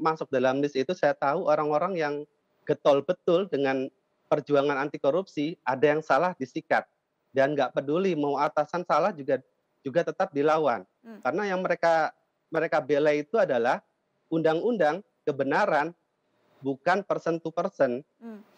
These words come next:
Speaker 2: Saya ingin tahu terakhir, pertanyaan terakhir untuk Anda, Pak Muas.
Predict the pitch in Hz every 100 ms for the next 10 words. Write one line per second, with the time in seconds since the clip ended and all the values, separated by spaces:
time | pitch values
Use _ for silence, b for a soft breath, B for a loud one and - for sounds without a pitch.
0 | b b - 311 349 381 349 339 - -
1 | 302 392 311 302 294 285 285 285 330 294
2 | 262 262 269 254 254 254 -